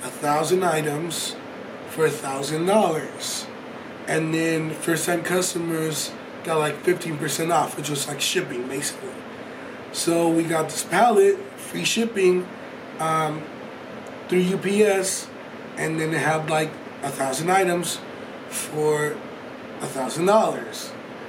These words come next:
And so I thought it was low risk because I thought, "Oh, well,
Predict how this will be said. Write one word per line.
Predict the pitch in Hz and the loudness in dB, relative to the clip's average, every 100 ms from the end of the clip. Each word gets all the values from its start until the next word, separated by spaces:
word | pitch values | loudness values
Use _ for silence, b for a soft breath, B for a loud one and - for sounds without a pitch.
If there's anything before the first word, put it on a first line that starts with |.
| - | -10
And | 175 | -6
so | 156 | 0
I | 160 | 0
thought | 175 175 | 2 2
it | |
was | 160 | 2
low | 156 165 170 | 2 4 4
risk | 170 180 - | 6 4 2
because | 170 147 151 | -2 0 0
I | 151 | 0
thought, | 143 156 147 - - - - - - - - 170 | 0 2 2 0 -8 -10 -12 -12 -12 -14 -10 0
"Oh, | 175 175 | 4 4
well, | 165 165 165 165 160 | 6 4 4 2 0